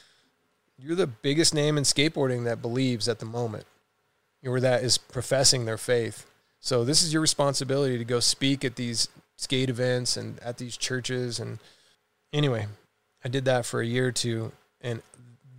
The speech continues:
each one felt painful in a different, for a different reason.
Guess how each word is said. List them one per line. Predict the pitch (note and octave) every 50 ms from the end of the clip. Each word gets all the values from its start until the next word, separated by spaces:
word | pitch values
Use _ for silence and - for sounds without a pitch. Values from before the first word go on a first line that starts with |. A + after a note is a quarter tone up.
| - _ -
each | D#3+ D#3+ D#3 - -
one | D3+ D3+ C#3+ D3 C#3+
felt | B2+ - - C3 B2+ B2 B2 A#2+ A#2+ - _ _ _ _ _ _ _ _ _ _ _ _ _ _ _ _ _ _ _ _ _ _
painful | - D3 C#3+ C#3 C#3 - - B2 A#2+ A#2+
in | A#2
a | A#2
different, | A2+ A#2+ A2+ - A#2+ A#2+ - - -
for | - B2+
a | A#2
different | A2+ A#2+ - - A2+ G#2+
reason. | A#2 B2 B2+ B2 G#2+ G#2+ G#2 A#2 B2